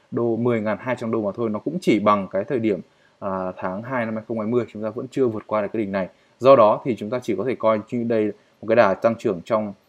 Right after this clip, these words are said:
à, ngắn hạn mà thôi. Nó chưa nói lên được một cái điều gì cả. Và quan trọng hơn là sau cái đà tăng trưởng này thì chúng ta xác định được một số những cái vùng hỗ trợ và kháng cự rất là quan trọng. Thứ nhất, cái vùng hỗ trợ mà các bạn sẽ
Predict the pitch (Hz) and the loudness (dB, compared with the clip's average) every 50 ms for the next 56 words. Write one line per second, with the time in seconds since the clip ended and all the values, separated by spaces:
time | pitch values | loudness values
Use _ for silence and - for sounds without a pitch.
0 | _ _ - 92 92 98 107 123 147 180 104 98 - 123 123 117 - - _ _ | _ _ -10 -8 -4 -4 -2 -2 -4 -4 -4 -2 2 2 2 2 0 -6 _ _
1 | - 98 95 - 139 135 120 110 98 101 113 127 120 107 101 104 95 - 98 92 | -8 -8 -6 -2 0 0 2 2 2 2 2 2 0 0 -2 -6 -6 -8 -8 -6
2 | 98 113 117 107 98 98 - 117 101 92 - - _ _ _ _ _ _ - 110 | -2 -2 -2 -2 -2 0 4 4 4 2 0 -8 _ _ _ _ _ _ 2 4
3 | 107 107 104 101 101 - 151 151 147 151 - 131 147 156 156 143 139 - _ _ | 6 6 4 4 2 4 4 4 4 2 0 2 2 2 2 2 -2 -8 _ _
4 | - 110 107 104 104 - - 143 135 - 120 123 120 113 135 131 117 - 101 98 | -2 0 0 0 0 2 2 2 2 4 4 4 4 4 2 0 -2 -2 -2 0
5 | 98 95 92 95 92 104 98 98 117 117 110 - 160 156 - 143 - 120 110 98 | 0 -2 -2 -4 -4 -6 -4 -2 -2 -2 -2 -2 -6 -6 -4 -6 -4 -2 -2 -2
6 | - 98 95 - - - 98 95 98 110 123 123 - 107 101 123 123 107 95 92 | -2 -4 -8 -6 -2 0 2 2 2 0 -2 -4 -4 -2 2 2 2 2 0 -4
7 | - _ _ _ _ - - 139 156 156 - 202 180 - - - - _ - 104 | -8 _ _ _ _ -6 -2 -2 0 2 4 4 4 4 2 -2 -14 _ -8 -2
8 | 107 107 101 95 92 87 85 87 - 95 101 101 - 147 - - 156 156 107 104 | 0 0 2 0 -2 -4 -8 -8 -8 -8 -6 -2 0 0 0 0 0 -2 0 0
9 | 107 104 - 127 - - - _ _ _ _ - 117 151 214 220 - - _ _ | -2 0 0 0 0 0 -6 _ _ _ _ -2 2 4 2 2 2 -6 _ _
10 | _ - 123 139 151 127 110 131 135 - 185 - - 107 104 98 135 135 90 98 | _ -2 0 2 4 4 4 2 2 4 4 4 4 4 0 0 2 0 0 0
11 | - | -4